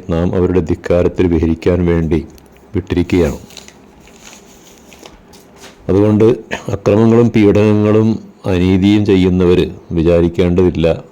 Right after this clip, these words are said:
തങ്ങൾ തികച്ചും നിർഭയരാണ്, തങ്ങളെ തടുക്കുവാൻ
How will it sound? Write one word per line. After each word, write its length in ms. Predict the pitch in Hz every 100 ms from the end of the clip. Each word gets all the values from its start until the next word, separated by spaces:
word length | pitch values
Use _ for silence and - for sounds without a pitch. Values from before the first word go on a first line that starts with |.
| - _ -
തങ്ങൾ 260 | 80 80 82 80 -
തികച്ചും 360 | 80 78 82 78
നിർഭയരാണ്, 680 | 76 73 85 80 80 73 69 - - - - - - - - - - - -
തങ്ങളെ 240 | 85 87 98
തടുക്കുവാൻ 440 | 95 85 - 101